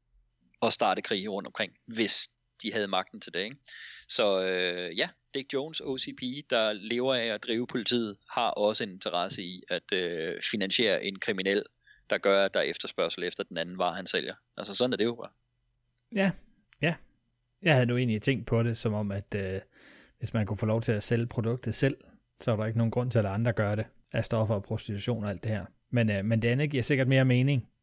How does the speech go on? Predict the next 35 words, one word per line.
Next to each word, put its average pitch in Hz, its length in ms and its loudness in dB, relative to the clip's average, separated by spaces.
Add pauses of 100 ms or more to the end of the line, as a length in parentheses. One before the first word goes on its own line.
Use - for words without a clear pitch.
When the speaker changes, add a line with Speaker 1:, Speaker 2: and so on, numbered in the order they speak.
(140)
Speaker 2:
når 110 100 0
han 107 120 0
nu 113 120 2
skal 117 180 -2
holde 110 200 2
den, 104 420 0
øh, 98 200 -2
den 113 240 2
legit 113 540 0
business, 120 400 0
som 110 120 -2
er 101 60 -2
politiet, 107 600 0 (140)
øh, 95 200 -2
kørende 113 380 0
også. 104 300 -4 (600)
Speaker 1:
Mm. 151 180 -6 (400)
Altså, - 180 -2
det 113 120 4
er 165 40 6
jo 165 80 4
bare, 104 340 4 (260)
det, 98 240 -4 (120)
det 98 60 -6
er 95 40 -4
jo, 87 260 -12 (280)
det - 20 -10
er 104 40 -10
jo 98 60 -8
groft, 117 320 0
men 113 100 -20
det 104 60 -2
er 104 40 -2
jo, 98 240 -8 (240)
ja, 73 40 -10